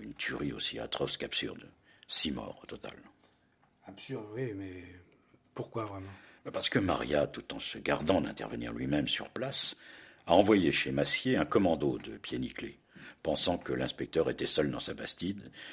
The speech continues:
Speaker 1: ils se sont trouvés nez à nez avec sa famille. Sa femme, son fils de huit ans,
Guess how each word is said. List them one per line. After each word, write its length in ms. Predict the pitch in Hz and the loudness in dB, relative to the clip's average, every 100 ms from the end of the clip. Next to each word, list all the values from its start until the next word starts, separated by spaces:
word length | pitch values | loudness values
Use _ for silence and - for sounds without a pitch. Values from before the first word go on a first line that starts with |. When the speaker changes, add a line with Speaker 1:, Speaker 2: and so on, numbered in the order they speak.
| - - | -8 2
Speaker 1:
ils 60 | |
se 100 | - | 4
sont 180 | 85 87 | 4 2
trouvés 300 | - 82 80 | 4 6 8
nez 160 | 92 92 | 10 8
à 80 | |
nez 140 | 82 104 | 8 6
avec 160 | 90 | 4
sa 100 | - | 2
famille. 380 | - 73 60 - - _ - - _ | 0 0 -2 -8 -16 _ -20 -20 _
Sa 140 | - 71 | -4 0
femme, 360 | - 85 127 123 _ _ | 4 4 2 -10 _ _
son 160 | - - | -6 -4
fils 380 | - 117 127 - | -4 -4 -4 -4
de 100 | 57 | -6
huit 340 | - - - | -6 -8 -6
ans, 160 | 80 | -6